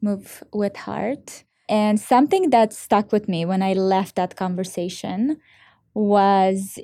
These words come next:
you, uh, when we were talking about relationships and we're talking about being in a marriage and going through that kind of, you know, discovery journey,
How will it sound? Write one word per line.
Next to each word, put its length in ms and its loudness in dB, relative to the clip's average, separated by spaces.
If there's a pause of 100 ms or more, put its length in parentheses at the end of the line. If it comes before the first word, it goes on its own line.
you, 1000 0 (140)
uh, 220 0
when 140 4
we 120 4
were 80 6
talking 420 -2
about 300 0
relationships 1080 -6 (280)
and 120 -2
we're 100 0
talking 400 -6
about 680 -4 (100)
being 300 2
in 100 -2
a 60 -2
marriage 440 -2
and 160 0
going 360 -2
through 220 -8
that 260 -10
kind 320 -6
of, 400 -12 (400)
you 80 -8
know, 220 -4
discovery 640 0
journey, 520 -6